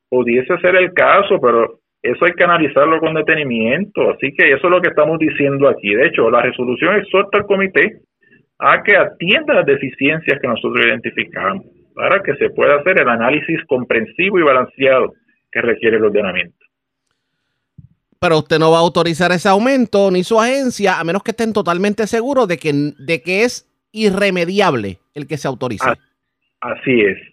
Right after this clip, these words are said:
Speaker 1: así es.
Speaker 2: Secretario, ¿y qué le dice el secretario de Agricultura?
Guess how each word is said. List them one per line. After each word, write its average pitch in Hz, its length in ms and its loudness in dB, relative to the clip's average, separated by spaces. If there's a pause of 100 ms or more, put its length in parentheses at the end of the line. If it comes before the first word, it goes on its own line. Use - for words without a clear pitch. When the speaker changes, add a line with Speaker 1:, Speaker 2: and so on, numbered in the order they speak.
(220)
Speaker 1:
así 110 300 -8
es. 92 100 -4 (1600)
Speaker 2:
Secretario, 151 540 -4
¿y 180 80 -2
qué 147 160 -4
le 160 120 -2
dice 190 440 -8
el 135 80 -10
secretario 135 420 -6
de 175 60 -4
Agricultura? 165 720 -8